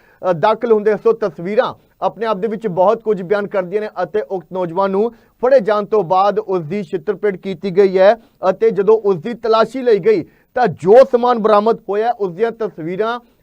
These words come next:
ਅਤੇ ਜੋ ਜਾਣਕਾਰੀ ਤੁਹਾਡੇ ਨਾਲ ਸਾਂਝੀ ਕਰਾਂਗੇ। ਤੁਸੀਂ ਵੀ, ਅ, ਵੇਖ ਕੇ ਇੱਕ ਵਾਰੀ ਦੰਗ ਰਹਿ ਜਾਓਗੇ ਕਿ ਕੀ ਆਖਰਕਾਰ ਇਹ ਨੌਜਵਾਨ ਵਰਗ ਦੇ ਵਿੱਚ, ਅ, ਚੱਲ ਕੀ ਰਿਹਾ ਹੈ, ਕਿ ਹੁਣ ਨਸ਼ੇ ਦੇ ਆਦੀ ਜਿਹੜੇ ਕਿ ਹੈਗੇ ਨੇ ਨੌਜਵਾਨ, ਉਹ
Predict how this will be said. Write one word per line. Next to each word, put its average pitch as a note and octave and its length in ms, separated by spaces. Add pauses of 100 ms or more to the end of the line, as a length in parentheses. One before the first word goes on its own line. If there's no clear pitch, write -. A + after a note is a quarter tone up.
(140)
ਅਤੇ G#3+ 200
ਜੋ G#3 180
ਜਾਣਕਾਰੀ F#3 420
ਤੁਹਾਡੇ G3+ 240
ਨਾਲ G#3 120
ਸਾਂਝੀ G3+ 300
ਕਰਾਂਗੇ। G#3+ 340
ਤੁਸੀਂ A3 340
ਵੀ, A3 200
ਅ, - 420
ਵੇਖ G3+ 260
ਕੇ A3+ 160
ਇੱਕ G#3 260
ਵਾਰੀ G#3+ 200
ਦੰਗ F3+ 320
ਰਹਿ A3+ 160
ਜਾਓਗੇ G3 320
ਕਿ G#3+ 180
ਕੀ A3 400 (260)
ਆਖਰਕਾਰ G#3 540
ਇਹ G#3+ 180
ਨੌਜਵਾਨ G3 560 (280)
ਵਰਗ G#3+ 260
ਦੇ G#3+ 140
ਵਿੱਚ, G3 320
ਅ, - 440
ਚੱਲ B3+ 320
ਕੀ A#3 200
ਰਿਹਾ F#3+ 140
ਹੈ, D3+ 60
ਕਿ G3 180
ਹੁਣ G#3 280 (320)
ਨਸ਼ੇ F#3+ 440
ਦੇ A#3 140 (120)
ਆਦੀ F3+ 320
ਜਿਹੜੇ G3+ 220
ਕਿ G3+ 220
ਹੈਗੇ F3 340
ਨੇ F#3+ 160
ਨੌਜਵਾਨ, F3 480
ਉਹ F#3+ 400